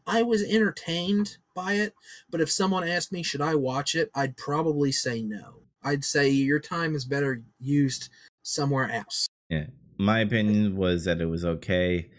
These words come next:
Speaker 2: I didn't really care for the movie that much, but I did care about the Cloverfield uni-, universe. So if you're big into the Cloverfield universe,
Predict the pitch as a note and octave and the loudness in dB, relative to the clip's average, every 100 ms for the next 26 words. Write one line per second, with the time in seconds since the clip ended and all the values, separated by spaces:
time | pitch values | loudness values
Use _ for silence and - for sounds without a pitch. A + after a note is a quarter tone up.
0 | - - - F2+ F2+ F#2 F#2 E2+ - G2+ | -20 -20 -6 -2 0 0 0 -2 -2 2
1 | G2+ G2 G2 F#2+ G2+ G2 G2+ G2 F2+ G2 | 2 0 -2 0 0 0 0 0 -2 -2
2 | F#2+ G2 - - D#2+ E2+ E2+ E2 F#2 - | -2 -4 -8 -14 -4 0 2 2 -2 -2
3 | G2+ F2+ E2 E2+ E2 - D#2+ D#2+ - - | -2 -2 0 -2 -4 -4 -4 -4 -6 -14
4 | - - F2+ E2 F2+ E2 E2+ F#2+ F#2 - | -10 -4 -2 -2 -4 -4 -2 -2 -4 -4
5 | F#2+ G2 G2 G#2 G#2 F#2+ F2 E2 G#2+ F#2+ | -2 0 2 0 0 -2 -2 -2 -2 0
6 | A#2 A2 G#2 G#2 - G2+ F#2+ F2 F#2+ F#2 | -2 -2 -2 -4 -4 -4 -2 -4 -2 -2
7 | F2+ F#2+ G2 G#2+ A2+ A2+ | -2 -2 -2 0 0 -2